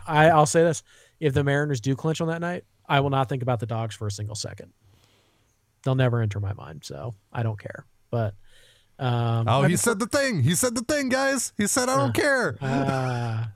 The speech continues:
Speaker 1: uh, yeah,
Speaker 2: Eh.
Speaker 1: okay. Okay, well, whatever. So there you go. So I'm not a fan of Bark in the Park night.
Speaker 2: Something
Speaker 1: Your
Speaker 2: told,
Speaker 1: dog
Speaker 2: uh, something told me that you wouldn't be. <laughs>
Speaker 1: Yeah, I just, whatever. Like I said, I don't, I don't go.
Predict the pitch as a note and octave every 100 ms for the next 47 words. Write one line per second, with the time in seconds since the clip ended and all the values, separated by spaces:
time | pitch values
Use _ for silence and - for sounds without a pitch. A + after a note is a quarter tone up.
0 | - B2+ C3 B2+ B2+ A#2+ A2+ A2 G#2 G3
1 | G#3 G3+ G3 F#3+ F3+ F3 - F3 - -
2 | - C3+ B2+ G#2+ G2+ B2 G2+ B2+ B2+ B2
3 | A#2+ G#2+ - B2+ B2+ B2+ B2+ A#2 A2+ -
4 | E2 - - B2 A2 A2 C3+ D3+ D3+ C#3+
5 | G#2+ C#3+ C3+ A#2 C3 A#2+ B2+ A2+ A#2 A#2+
6 | G#2 A2+ A2+ A#2 - _ - - - -
7 | - - - G2+ - - - - - _
8 | - - G#3+ G#3 A#2+ C3 C3 D3+ D#3 -
9 | F3 - F#3 D#3+ D#3+ C#3+ C3+ A2 G2+ G#2
10 | G2 G2+ B2+ G2+ - - C5+ - C#5+ -
11 | A3+ - - D#3+ C3 A#2 G#2+ A#2 C#3 B2+
12 | - - - A#2 F#2+ G#2 C3 A#2+ G#2+ A2+
13 | C#3+ E3+ D#3 E3 D3 C#3+ C#3+ C#3